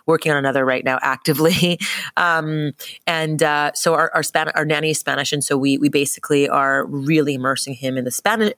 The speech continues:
Spanish language. And then when he gets, like, we started Hindi school and Japanese school when we were about four years old.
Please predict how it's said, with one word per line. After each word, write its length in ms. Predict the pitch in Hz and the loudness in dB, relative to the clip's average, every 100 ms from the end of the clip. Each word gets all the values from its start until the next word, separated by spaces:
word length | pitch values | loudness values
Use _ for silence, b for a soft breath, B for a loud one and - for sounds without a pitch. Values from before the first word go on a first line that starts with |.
| _ | _
Spanish 400 | - - 226 233 - | -4 -2 0 0 0
language. 520 | 143 135 139 131 - B B - | -2 0 0 0 -4 B B -2
And 120 | 170 | 0
then 100 | 170 | 2
when 100 | 170 | 0
he 60 | |
gets, 320 | 151 156 156 - | 2 0 0 -4
like, 80 | 147 | -2
we 100 | 170 | 0
started 300 | 190 180 175 | 2 0 0
Hindi 220 | 165 160 | 0 0
school 220 | 156 - 156 | 0 2 2
and 80 | |
Japanese 320 | 143 143 160 147 | 2 0 -4 -2
school 120 | 151 | -2
when 80 | 143 | 0
we 60 | |
were 60 | 139 | 0
about 180 | 139 - | 0 0
four 200 | 160 147 | 0 2
years 200 | 143 139 | 2 2
old. 340 | 139 139 - | 0 0 -4